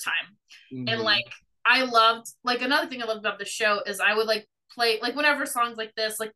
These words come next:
Speaker 1: 'cause Jump's by Van Halen, my dad loves
Speaker 2: Yeah.
Speaker 1: Van Halen.
Speaker 2: <laughs>
Speaker 1: And I would play this cover for him, and he's like, "Oh, it's pretty good." I'm like, "Yeah, it is, <laughs> isn't it?" <laughs> You know?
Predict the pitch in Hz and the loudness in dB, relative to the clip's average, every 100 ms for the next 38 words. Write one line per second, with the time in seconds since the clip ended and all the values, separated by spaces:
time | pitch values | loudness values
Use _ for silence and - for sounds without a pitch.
0 | - 269 285 277 269 233 208 196 220 202 | -8 -4 0 -2 -2 0 0 0 -4 -6
1 | 180 180 202 208 208 196 214 233 226 - | -6 -6 -4 -2 -4 -6 -2 2 2 -2
2 | 196 - - - 165 123 - - 226 - | -10 -12 -14 -12 -12 -12 -12 -8 -8 -8
3 | - 277 269 - 330 294 269 - 302 247 | -2 2 2 2 0 0 -2 0 0 0
4 | 262 226 208 208 220 226 214 415 539 523 | -4 -2 0 0 -2 -6 -2 6 6 6
5 | - 440 415 277 427 440 294 277 277 277 | 6 4 4 0 2 2 2 0 -2 0
6 | 554 523 508 508 539 440 392 381 440 415 | 4 4 4 4 4 4 4 2 2 2
7 | 349 370 370 - 359 - 349 349 349 403 | 0 0 0 0 -2 0 -2 2 0 0